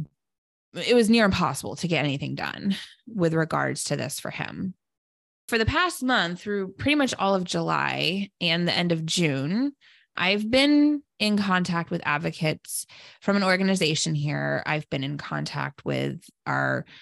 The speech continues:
school district's compliance and central office, and it's just been this, like, round and round and round trying to get something set up.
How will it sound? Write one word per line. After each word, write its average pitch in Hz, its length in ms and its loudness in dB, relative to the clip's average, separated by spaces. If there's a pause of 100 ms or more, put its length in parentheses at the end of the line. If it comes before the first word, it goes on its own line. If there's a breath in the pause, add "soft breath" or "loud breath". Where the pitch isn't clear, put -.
(360 loud breath)
school - 280 0
district's 208 460 0
compliance 262 840 2
and 170 160 -2
central 160 360 -2
office, 247 600 2
and - 140 -6
it's 165 220 -4
just 208 280 -2
been 233 160 2
this, 202 220 -2
like, 170 200 -2
round 214 520 2
and 180 120 -2
round 170 240 0
and 160 100 -2
round 156 220 -2
trying 175 360 0
to 170 60 2
get 170 200 -2
something 147 420 -2
set - 240 -6
up. - 260 -10